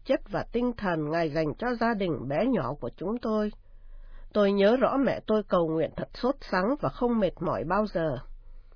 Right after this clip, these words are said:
Sau lần gặp gỡ với vị linh mục tôi tớ khiết tâm Đức Mẹ Maria ấy, tôi cảm nghiệm một điều gì đó thay đổi trong lòng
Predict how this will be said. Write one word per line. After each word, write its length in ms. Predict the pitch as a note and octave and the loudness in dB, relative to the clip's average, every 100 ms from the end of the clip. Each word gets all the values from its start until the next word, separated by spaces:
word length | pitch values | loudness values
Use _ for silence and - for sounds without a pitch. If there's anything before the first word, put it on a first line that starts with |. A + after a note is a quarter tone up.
| - - - - - - - - - | -20 -20 -16 -16 -16 -20 -20 -20 -2
Sau 140 | C#4 C4+ | 4 6
lần 240 | G#3 E3 | 6 6
gặp 160 | D#3 D#3 | 0 -2
gỡ 200 | F3 - A#3 | -4 -2 4
với 120 | C4 | 4
vị 160 | A#3 F3+ | 4 0
linh 320 | A3+ B3+ A#3 | 2 2 4
mục 140 | F#3 - - | 2 0 2
tôi 180 | A#3+ A#3 | 2 4
tớ 160 | A3 B3 | 4 4
khiết 200 | - D4+ - | 4 0 2
tâm 220 | A#3 A3+ | 0 2
Đức 180 | D4 - | 0 0
Mẹ 180 | F3+ - | 0 0
Maria 600 | F#3 G#3+ A3 A3+ G#3+ G#3+ | 2 2 2 0 2 2
ấy, 360 | G#3 G3+ A3 D4 - - - | 2 2 -2 -6 -12 -8 2
tôi 160 | B3+ B3+ | 4 4
cảm 300 | F3 D#3 G3+ | 2 2 0
nghiệm 240 | F#3 F3+ | -2 0
một 120 | F3+ - | -2 0
điều 220 | F#3 F3+ | 0 0
gì 240 | D#3+ E3+ D3+ | 0 -2 -2
đó 220 | B2+ G3+ | 0 -2
thay 180 | - B3+ | 0 0
đổi 240 | G3+ D3+ A#2 | 2 0 0
trong 200 | A#3+ A#3+ | 0 2
lòng 240 | G#3 D3+ | 0 -2